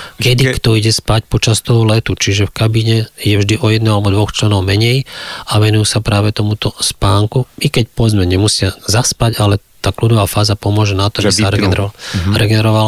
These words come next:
Speaker 1: aby nedošlo potom k takej ospalosti.
Speaker 2: Ja si myslím, že by sme celkom viacerí privítali takú zmluvu pracovnú, že by to tam normálne bolo, e, zakotvené v nejakom bode, že počas pracovnej doby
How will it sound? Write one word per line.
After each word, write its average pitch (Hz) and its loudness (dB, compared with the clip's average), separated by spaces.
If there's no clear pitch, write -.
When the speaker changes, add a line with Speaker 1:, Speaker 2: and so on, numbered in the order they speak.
Speaker 1:
aby 101 -2
nedošlo 101 0
potom - -2
k 98 -6
takej 98 -2
ospalosti. - -2
Speaker 2:
Ja - 2
si 175 0
myslím, 240 0
že 208 0
by 214 0
sme 196 0
celkom 170 -2
viacerí 123 0
privítali 104 0
takú - -6
zmluvu 98 2
pracovnú, 90 -2
že 90 -2
by 92 -2
to - -8
tam 87 -2
normálne 95 0
bolo, 90 0
e, 85 -6
zakotvené 98 -2
v 90 -2
nejakom 90 -2
bode, 107 0
že 104 0
počas 190 -2
pracovnej 113 -2
doby 110 0